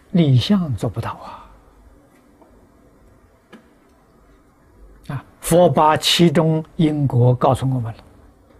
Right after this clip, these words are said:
如果立相断恶修善，你就转凡成圣了。啊，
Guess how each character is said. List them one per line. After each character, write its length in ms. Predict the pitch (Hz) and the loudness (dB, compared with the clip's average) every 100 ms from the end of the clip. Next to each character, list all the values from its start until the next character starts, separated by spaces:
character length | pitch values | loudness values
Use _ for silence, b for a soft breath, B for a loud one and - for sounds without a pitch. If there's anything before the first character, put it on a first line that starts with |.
| b b b - | b b b 0
如 180 | 226 254 | 4 6
果 180 | 226 | 4
立 420 | 262 403 381 277 214 | 4 4 4 4 4
相 440 | - 359 349 233 | 4 6 6 4
断 360 | 180 226 202 196 | 4 4 4 4
恶 160 | 196 | 2
修 200 | 180 196 | 4 2
善， 300 | 190 262 247 - _ _ _ _ b b b b _ _ _ | 4 2 0 -6 _ _ _ _ b b b b _ _ _
你 200 | 135 151 | -4 -2
就 220 | 135 143 | 0 -2
转 500 | - 170 147 135 123 | 2 2 4 4 2
凡 380 | 117 123 131 143 | 0 -2 -4 -4
成 240 | - 135 | -4 -4
圣 240 | 127 240 208 | 0 0 -2
了。 60 | - - _ _ _ _ _ _ _ _ _ _ _ _ _ - - _ _ - _ _ _ _ - - | -4 -20 _ _ _ _ _ _ _ _ _ _ _ _ _ -20 -20 _ _ -20 _ _ _ _ -20 -12
啊， 180 | 127 | -12